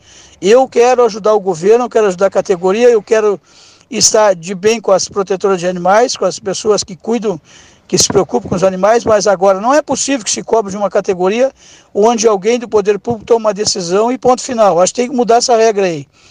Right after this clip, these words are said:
Acho que o Jair Seidel até, olha, sinceramente, tô dizendo aqui, eu assumo que eu digo,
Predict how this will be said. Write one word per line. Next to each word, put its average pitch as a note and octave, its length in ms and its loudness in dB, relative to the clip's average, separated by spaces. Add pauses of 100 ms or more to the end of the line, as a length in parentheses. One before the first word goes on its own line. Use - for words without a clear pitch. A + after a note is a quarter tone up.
(320)
Acho A#3 280 2
que C4+ 60 -10
o B3 40 -8
Jair B3 240 2
Seidel C#4 400 -2
até, C4 320 2
olha, A#3+ 320 0
sinceramente, C4 720 -2
tô G#3 120 -2
dizendo G3+ 400 0
aqui, B3 320 -2
eu C#4 180 4
assumo A#3 300 -4
que G#3+ 80 -4
eu - 20 -4
digo, F3+ 320 -8